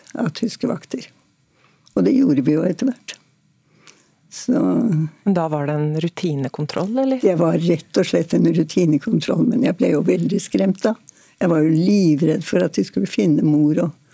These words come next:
Speaker 1: min tante og onkel og, men det gjorde de ikke. De skulle bare se kjøreattest for sjåføren, og så fikk vi kjøre videre.
Speaker 2: Faren din og mange av de andre jødene i Berg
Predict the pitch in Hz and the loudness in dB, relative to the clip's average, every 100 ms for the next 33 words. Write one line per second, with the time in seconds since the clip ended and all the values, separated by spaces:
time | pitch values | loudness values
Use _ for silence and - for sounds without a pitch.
0 | - - - _ 233 175 170 160 240 185 | -20 -20 -20 _ -2 0 0 -2 -2 -2
1 | 170 - 233 185 - _ _ _ _ _ | -2 -2 -4 -4 -10 _ _ _ _ _
2 | _ _ - - - - - - 208 202 | _ _ -20 -20 -20 -20 -20 -2 0 2
3 | 247 180 156 135 - 185 - _ _ _ | 2 2 2 -2 -4 -4 -6 _ _ _
4 | 220 190 - 196 170 185 175 156 170 - | -4 -4 -2 -2 0 0 0 -2 -4 -2
5 | 175 185 - - - - _ _ - - | -2 -4 -10 -20 -20 -20 _ _ -4 0
6 | 175 156 170 - 254 - - - - _ | 0 0 -2 -2 -4 -4 -12 -20 -20 _
7 | _ _ _ _ _ _ _ 185 - 240 | _ _ _ _ _ _ _ -18 -4 -2
8 | 226 - - 277 320 415 - - - 233 | -2 -2 0 2 2 0 -8 -10 -8 -2
9 | 208 - 190 - 185 - 254 285 220 - | -2 0 -2 0 -4 -2 -2 0 0 -2
10 | 113 - _ _ _ _ _ _ _ _ | -8 -10 _ _ _ _ _ _ _ _
11 | _ _ _ - - - - - - 53 | _ _ _ -20 -18 -18 -18 -20 -20 -20
12 | - _ _ - 285 226 214 247 247 240 | -20 _ _ -4 0 4 4 4 2 2
13 | 233 185 175 180 185 165 165 175 180 156 | 2 0 0 0 0 0 0 0 0 0
14 | 156 156 - 165 151 156 | 0 -2 0 -2 -2 -2